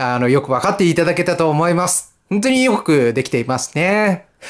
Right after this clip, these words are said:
さあ、冒頭でも言ったんだけどね、これが、あ、スーパーミニプラの方でね、えー、こっちがプレミアムバンダイ限定で発売されて、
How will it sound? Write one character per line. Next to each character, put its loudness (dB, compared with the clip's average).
さ 0
あ、 -2
冒 2
頭 4
で 4
も 4
言 0
っ -4
た 2
ん 2
だ 0
け -4
ど -2
ね、 -2
こ -2
れ 2
が、 0
あ、 -2
ス 0
ー 0
パ 4
ー 2
ミ 4
ニ 2
プ -4
ラ -4
の -8
方 -6
で -4
ね、 0
え 0
ー、 -20
こ 0
っ -2
ち 2
が 4
プ 0
レ 4
ミ 2
ア 2
ム 0
バ 0
ン -2
ダ 0
イ -6
限 -4
定 -2
で -2
発 -6
売 0
さ -2
れ 4
て、 2